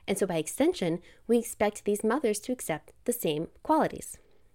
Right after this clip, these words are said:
Now, there are obviously many other people who take on the work of nurturing and raising children who do not consider themselves mothers. These can include biological parents who don't identify with the word mother, uh, you know, adoptive or stepmothers who question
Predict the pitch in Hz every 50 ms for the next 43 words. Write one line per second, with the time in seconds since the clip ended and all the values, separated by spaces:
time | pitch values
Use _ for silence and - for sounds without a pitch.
0 | - - _ _ - 254 247 233 226 254 269 262 269 - - 294 311 339 339 330
1 | - 311 277 254 262 269 285 294 294 285 262 247 233 - 208 - 196 190 180 196
2 | 196 - - 208 - 208 202 196 180 175 185 185 180 - 185 180 175 170 170 -
3 | - - 202 190 196 185 170 170 170 170 175 170 160 - 180 170 165 180 180 208
4 | 214 - - - - - - - - 277 254 247 269 269 285 277 302 - 277 -
5 | - 170 160 - 156 160 - - 151 156 - 139 131 - - - - - - -
6 | - - - - - - - - - - - - 247 262 262 - 285 254 247 240
7 | - 220 220 233 240 - - - - - 185 - 170 170 170 180 185 190 190 -
8 | - 190 - - 175 170 175 196 - - - - 202 190 202 190 202 - 220 208
9 | - 196 214 254 - - 190 180 165 175 175 - 175 160 160 156 160 156 143 135
10 | - - - - - - - - - - - - - - - - - - 170 165
11 | - - 180 - - 170 - - 180 180 185 - - 220 208 208 214 208 208 -
12 | - - - 175 165 160 165 - - - 156 - - 165 165 165 208 226 254 262
13 | - - 185 156 - - - - 185 - - - - 214 220 240 262 262 262